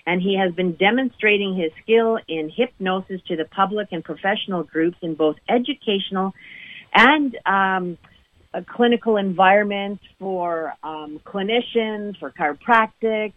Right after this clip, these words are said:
for general people that are interested in learning more what they can do. Um, he's got a, a wealth of knowledge, and he's also a certified instructor with the National Guild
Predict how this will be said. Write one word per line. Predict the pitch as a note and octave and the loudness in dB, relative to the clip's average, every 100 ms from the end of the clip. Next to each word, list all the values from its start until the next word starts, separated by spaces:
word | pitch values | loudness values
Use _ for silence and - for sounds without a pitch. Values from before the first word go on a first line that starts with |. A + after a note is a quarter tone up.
| - | -8
for | E3 D#3 | -6 -6
general | D3+ F#3 F3+ F3 | -4 -6 -4 -6
people | F#3 A3 G#3+ | -8 -8 -4
that | F#3 | -4
are | D#3+ | -4
interested | D#3+ F#3+ G3 F#3 F#3 | -6 -8 -10 -10 -8
in | E3 E3+ | -6 -4
learning | F3+ F3+ F3 | -4 -2 -2
more | E3+ | -2
what | E3 E3 | -2 -2
they | E3 | -6
can | E3 D3+ | -6 -6
do. | D#3+ A3 A3 A3 - - - | 0 2 4 0 -6 -20 -12
Um, | - D#3 | -6 -4
he's | D#3 F3+ F#3 F3 | -4 -2 -2 -2
got | - F3 E3 | 2 2 2
a, | - D3 C3+ - | 0 -2 -4 -6
a | |
wealth | D3+ D3 G3 G#3+ A#3 G#3 | -8 2 6 6 4 -2
of | E3 | -4
knowledge, | D#3 E3 F3 G3 G#3+ F#3+ - | -2 2 2 2 0 -4 -8
and | D#3+ | -8
he's | E3 E3 | -8 -4
also | F#3 A#3 - | -2 -2 -2
a | A#3+ - | -4 -2
certified | A#3+ A#3 A3+ G#3+ | -4 0 -2 -2
instructor | G3+ - G3 G3 A3 | -6 -6 -6 -6 -10
with | G3+ F#3+ | -10 -8
the | |
National | E3 D#3+ E3 F3+ F#3+ F3+ | -6 -4 -4 -6 -6 -8
Guild | E3+ E3+ D#3+ D#3+ | -4 -2 -2 -2